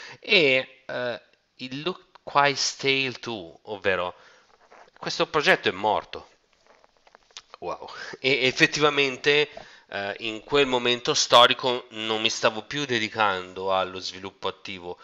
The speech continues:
perché ero passato, mm, in un'altra società,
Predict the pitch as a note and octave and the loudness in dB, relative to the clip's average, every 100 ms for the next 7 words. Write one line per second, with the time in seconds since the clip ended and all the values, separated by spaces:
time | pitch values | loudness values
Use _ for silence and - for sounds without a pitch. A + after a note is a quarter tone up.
0 | - - - A2+ - C3 A#2 G#2+ G2+ G#2 | -20 -20 -4 -4 2 4 4 2 -2 -6
1 | G#2+ - - - C3 A2 F2+ G2 F2+ _ | -6 -4 0 2 2 2 0 -6 -10 _
2 | _ _ F#2 F#2+ F#2+ F2+ F2 E2+ E2 F2+ | _ _ -20 -18 -16 -16 -18 -18 -18 -16
3 | G2+ A2+ G#2+ G2+ F#2+ - F2+ - - - | -4 -2 0 -4 -8 -10 -12 -8 -8 -10
4 | - - G2+ | -8 -2 -2